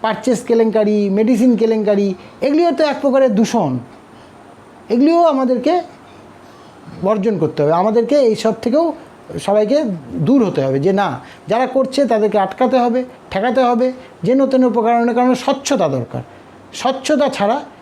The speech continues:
রাজ্য, দেশ অগ্রগতি হবে না। হ্যাঁ, হবে, পার্টিকুলার যারা এই, এই কাণ্ড মধ্যে যুক্ত তাদের শুধু, আহ, উন্নতি হবে, বাকি সাধারণ মানুষের উন্নতি হবে না। তারা কিন্তু মনে প্রাণে ওইভাবে চলবে।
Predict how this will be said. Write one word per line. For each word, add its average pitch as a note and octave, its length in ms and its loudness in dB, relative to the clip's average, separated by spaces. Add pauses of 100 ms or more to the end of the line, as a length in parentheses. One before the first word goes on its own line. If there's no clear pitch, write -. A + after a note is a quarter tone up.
(200)
রাজ্য, F3 560 0 (240)
দেশ A3 340 0 (260)
অগ্রগতি F3 500 2
হবে A2+ 260 -4
না। - 80 -12 (520)
হ্যাঁ, C4+ 240 -2 (100)
হবে, B3+ 320 -2 (340)
পার্টিকুলার D4+ 540 0
যারা C4+ 340 0
এই, C4 260 2
এই B3+ 320 0 (180)
কাণ্ড B3+ 300 2 (600)
মধ্যে G#3 300 2
যুক্ত F3+ 340 0
তাদের C#4 480 0
শুধু, A3+ 340 2 (380)
আহ, G3+ 240 2
উন্নতি G#3+ 320 0
হবে, A#3+ 200 0
বাকি A#3 260 0
সাধারণ G#3 320 0
মানুষের G3 320 0
উন্নতি E3+ 340 2
হবে A#2+ 200 -4
না। B2+ 120 -10 (520)
তারা A#3+ 240 0
কিন্তু A3+ 380 0 (400)
মনে A3+ 260 2
প্রাণে A3 420 -2 (540)
ওইভাবে F#3 320 2
চলবে। B2 320 -2